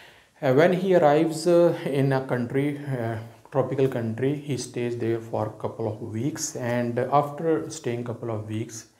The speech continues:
he, uh, suffered in a kind of a very rare kind of a condition. In this condition, his leg has become swollen, like as you see in this diagram. He went to a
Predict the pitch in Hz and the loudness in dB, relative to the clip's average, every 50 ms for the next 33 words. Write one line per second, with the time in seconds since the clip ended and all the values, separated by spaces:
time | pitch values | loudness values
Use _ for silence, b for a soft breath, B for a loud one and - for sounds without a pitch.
0 | b b b b b b b - 151 151 156 160 160 160 160 160 B B B B | b b b b b b b -4 -2 0 0 0 0 0 -2 -4 B B B B
1 | B B B - 120 117 113 107 107 107 110 110 - - - - - - 190 180 | B B B -8 -4 -4 -2 -2 -2 -4 -6 -10 -14 -18 -20 -12 -6 -4 -4 -4
2 | 185 - - 170 127 104 104 - - - - - - - 131 123 120 117 117 113 | -2 2 4 6 6 6 4 -2 -8 -14 -18 -18 -12 -8 -6 -4 -4 -4 -4 -6
3 | 113 113 - - 131 120 120 123 120 120 120 - - - 113 110 113 131 143 151 | -8 -10 -10 -6 -4 -4 -2 0 0 0 0 0 -2 -6 -8 -6 0 2 4 4
4 | 156 156 151 139 117 107 104 107 117 120 123 120 113 110 - - - 107 107 107 | 4 4 2 0 0 -2 -2 0 0 2 2 2 0 -2 -6 -8 -8 -6 -4 -4
5 | 107 110 110 110 - - 117 107 107 - - - _ _ - 123 113 107 101 110 | -4 -4 -4 -6 -6 -8 -8 -8 -8 -10 -16 -20 _ _ -4 -2 -2 0 0 0
6 | 107 107 - - 113 104 110 110 - B B B B B B B B B 139 139 | -2 -2 -4 -8 -10 -10 -12 -12 -16 B B B B B B B B B 0 2
7 | 143 143 143 139 165 180 180 - - 120 110 107 117 113 - - 120 113 113 107 | 2 2 2 4 2 2 2 0 -4 -4 -4 -2 -4 -4 -6 -6 -6 -6 -6 -4
8 | 113 139 135 131 131 113 104 104 104 101 101 110 117 131 117 110 110 110 - - | -2 -2 -2 -2 -2 -4 -4 -4 -4 -4 0 2 2 2 2 2 -2 -6 -6 -10
9 | - 139 120 120 127 127 120 120 113 110 117 110 - - 113 113 113 110 - - | -8 -4 0 2 2 2 0 0 -4 -6 -8 -8 -6 -6 -6 -4 -6 -6 -8 -8
10 | - 110 104 101 107 104 98 101 98 95 101 104 - B B B B B B B | -8 -8 -6 -4 -4 -4 -4 -4 -8 -12 -14 -16 -20 B B B B B B B
11 | B B B _ - 131 113 117 117 120 117 117 139 120 113 107 120 117 117 - | B B B _ -6 -2 2 2 2 2 2 0 -2 -2 -4 -4 -6 -8 -8 -10
12 | - - 131 117 - 123 117 113 110 113 113 - - 113 110 104 104 107 110 110 | -10 -10 -10 -10 -8 -6 -6 -4 -4 -4 -6 -8 -8 -10 -8 -8 -8 -10 -12 -12
13 | 110 113 110 - - _ _ b b b b b b b b b b b b b | -14 -14 -16 -18 -20 _ _ b b b b b b b b b b b b b
14 | b b 143 147 160 175 180 180 175 170 143 147 156 175 180 - - 170 156 156 | b b 2 4 4 6 6 4 4 2 2 2 0 0 0 -2 0 2 2 2
15 | - 139 131 135 131 131 131 | 4 4 4 6 6 4 4